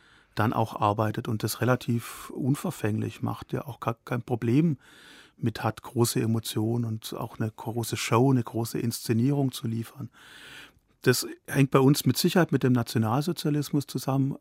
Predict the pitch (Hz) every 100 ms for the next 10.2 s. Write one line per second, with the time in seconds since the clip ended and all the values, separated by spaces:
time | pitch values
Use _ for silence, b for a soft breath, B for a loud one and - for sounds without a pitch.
0 | _ _ - 139 - 147 135 - 120 147
1 | 135 135 - - - 110 113 147 - -
2 | - b b b b b b b b -
3 | 123 - 113 117 156 165 151 - 143 147
4 | 139 - 123 135 - 170 - 165 147 139
5 | 139 - _ - 131 - 127 131 120 120
6 | 135 135 - 123 123 123 - 120 113 -
7 | 117 127 160 - - B B B B B
8 | - 120 117 120 139 143 117 131 131 123
9 | 123 120 117 113 131 - 117 117 139 139
10 | 131